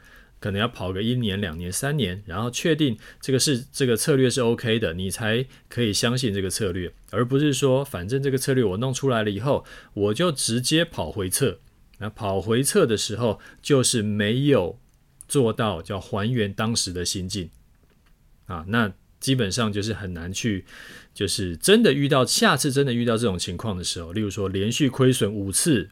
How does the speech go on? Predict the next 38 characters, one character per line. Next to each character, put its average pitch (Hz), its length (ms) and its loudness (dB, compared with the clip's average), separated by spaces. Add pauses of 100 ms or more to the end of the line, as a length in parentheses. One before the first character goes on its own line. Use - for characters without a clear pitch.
亏-， 117 180 -4
连 110 160 0
续 147 120 0
亏 143 180 2
损 113 180 -2
八 147 300 0
次， 113 340 2 (1000)
你 123 120 0
的 135 120 4
回 135 240 6
测 156 460 4 (280)
的 92 640 -2
这 127 120 -2
个 110 120 2
策 156 260 4
略 135 180 6
还 107 220 2
是 156 140 2
告 160 220 2
诉 143 160 2
你 98 160 0
第 139 220 2
九 90 180 -2
次 120 240 0
他 113 160 -2
就 110 180 2
勇 98 220 0
敢 101 160 -2
的 87 80 -8
进 98 180 -4
场， 87 240 -6 (260)
然 95 120 -8
后 117 80 0
完 117 180 4
全 123 220 -2
不 135 80 0
减 90 200 0
码， 90 240 -2